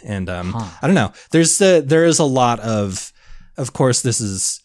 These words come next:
Speaker 1: very much a surface level introduction to what these cultures thought of these animals, but they really, really are a central and important part to
Speaker 2: Yeah, you can't
Speaker 1: their belief system.
Speaker 2: you can't go anywhere down there. Like, I know Jeff spent a lot of time in Guatemala. I've spent a lot of time in Brazil. Like,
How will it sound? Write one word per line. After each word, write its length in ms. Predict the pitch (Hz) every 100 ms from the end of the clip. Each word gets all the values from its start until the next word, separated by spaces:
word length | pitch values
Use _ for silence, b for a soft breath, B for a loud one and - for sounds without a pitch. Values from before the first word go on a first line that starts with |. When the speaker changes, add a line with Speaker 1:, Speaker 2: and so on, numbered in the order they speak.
| -
Speaker 1:
very 400 | 135 123 123 117
much 220 | 107 101
a 60 |
surface 420 | 110 110 98 95 104
level 240 | 95 98
introduction 800 | 95 104 95 92 - 98 90 90
to 360 | - 92 90 92
what 260 | 107 101 -
these 220 | 98 87
cultures 480 | - 101 90 87 -
thought 240 | 101 95
of 100 | 90
these 220 | 92 90
animals, 640 | 92 95 92 87 82 82 -
but 260 | 85 87 - _
they 160 | 117 117
really, 400 | 113 120 113 104
really 340 | 98 104 98
are 400 | 95 90 90 90 - -
a 80 | -
central 580 | - 117 104 110 95
and 180 | 95 95
important 460 | 92 92 98 85 92
part 320 | 101 90 92 -
to 140 | -
Speaker 2:
Yeah, 240 | 98 90 131
you 180 | 120 139
can't 280 | - 147
Speaker 1:
their 100 | 113
belief 260 | 98 92 90
system. 440 | - - 98 95 -
Speaker 2:
you 140 | - 139
can't 260 | - 147
go 160 | 135 127
anywhere 320 | 117 113 107
down 200 | 101 98
there. 200 | 98 95
Like, 260 | 95 101 - _ _
I 80 | 113
know 140 | 117
Jeff 240 | 101 104 101
spent 260 | - 107
a 40 | 101
lot 160 | 98
of 60 | 90
time 180 | 98 90
in 60 | 87
Guatemala. 680 | 87 90 107 120 110 107 98
I've 120 | 90
spent 220 | - -
a 20 |
lot 120 | 64 65
of 60 |
time 220 | - 82 80
in 80 | 85
Brazil. 500 | - - 107 110 101
Like, 220 | 85 -